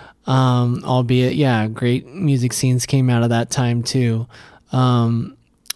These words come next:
but did we see the worst of mankind surface again after some norm and some prosperity and some, like, "I'm getting mine and fuck your, fuck you"? And, um, yeah,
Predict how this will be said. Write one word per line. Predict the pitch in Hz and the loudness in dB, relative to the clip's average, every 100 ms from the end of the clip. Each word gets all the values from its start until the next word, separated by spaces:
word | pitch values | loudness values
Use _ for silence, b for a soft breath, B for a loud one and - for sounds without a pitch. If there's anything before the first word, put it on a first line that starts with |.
| - | -6
but | 135 139 127 127 | 2 4 2 2
did | 147 | 2
we | 143 143 | 4 4
see | 135 147 143 | 4 2 4
the | 127 | 4
worst | 123 131 127 | 4 4 2
of | 139 | 2
mankind | 123 117 117 117 131 127 120 | 2 2 2 0 2 2 0
surface | 127 120 135 127 | 2 2 0 0
again | 127 117 131 135 123 | 0 0 2 2 0
after | 123 120 117 - 127 123 | -2 -2 -2 0 2 2
some | 117 - 127 123 123 - | 2 2 2 2 0 -2
norm | 127 120 123 131 131 127 B B B - | 0 2 4 4 2 0 B B B -2
and | 131 | 0
some | - 127 120 | 2 0 2
prosperity | 123 120 - 123 127 127 127 123 120 B B - | 2 0 0 2 4 4 2 2 -2 B B -8
and | 107 123 123 | -2 0 0
some, | - 131 123 120 120 | 0 0 2 2 0
like, | 127 123 113 113 110 - | 0 0 0 0 -4 -8
"I'm | 120 123 127 | -4 -2 0
getting | 123 120 120 | 0 0 2
mine | 123 123 | 2 2
and | 127 123 | 0 -2
fuck | 127 120 - | -2 -2 0
your, | 127 123 120 120 123 - | 2 4 4 2 -2 -8
fuck | - 139 123 127 | -2 -2 0 0
you"? | 127 123 120 123 120 B B B - | 2 4 2 2 -2 B B B -2
And, | 123 123 123 120 120 117 | 0 2 2 2 0 -2
um, | - 123 120 117 117 117 - - | -2 0 0 0 -2 -4 -8 -14
yeah, | - 143 147 127 117 | -6 2 4 4 2